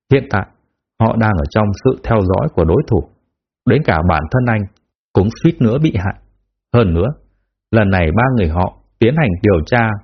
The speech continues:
vượt phạm vi quyền hạn, khó có thể đấu tranh trực diện với đối thủ. Trần Gia Hâm đành lắc đầu, ủ rũ nói:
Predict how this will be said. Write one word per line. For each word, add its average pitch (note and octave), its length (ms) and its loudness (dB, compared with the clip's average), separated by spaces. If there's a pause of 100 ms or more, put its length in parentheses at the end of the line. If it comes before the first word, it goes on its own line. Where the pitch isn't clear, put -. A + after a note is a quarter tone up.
(120)
vượt G#2 180 2 (120)
phạm A#2 160 0 (100)
vi B2 60 2 (120)
quyền A2 160 0
hạn, E2+ 200 -2 (600)
khó F#2 100 0
có D#3+ 180 -2 (100)
thể D#2 180 0
đấu F2 220 2
tranh A#2+ 140 -2 (140)
trực G2+ 140 0 (100)
diện G#2 260 2
với G#2 140 2
đối C3+ 180 2
thủ. D#2+ 180 -2 (800)
Trần F#2 120 2 (100)
Gia F#2+ 60 0 (100)
Hâm G2+ 100 0 (180)
đành G2 200 0
lắc G2 240 -2
đầu, D#2+ 160 -2 (520)
ủ F2 140 2
rũ D#2 220 0
nói: G#2+ 220 -2